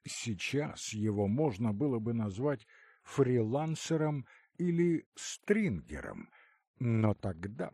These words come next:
подобных терминов не существовало. Увлекающийся путешествиями британский аристократ. Определение было бы верным, вот только это нельзя считать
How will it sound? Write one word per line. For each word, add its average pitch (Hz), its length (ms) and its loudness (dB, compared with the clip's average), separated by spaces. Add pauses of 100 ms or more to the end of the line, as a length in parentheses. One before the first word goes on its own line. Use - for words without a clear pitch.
подобных 165 760 -4
терминов 156 640 -2 (380)
не 127 320 2
существовало. - 1160 -6 (760)
Увлекающийся 147 1200 -2
путешествиями 139 1120 -2
британский 135 1080 -2
аристократ. 139 1200 -2 (840)
Определение 95 840 2
было 101 280 2
бы 98 160 0
верным, 98 680 -2 (200)
вот 127 420 -2
только 135 340 2
это 143 280 2
нельзя 147 480 2
считать 147 600 -4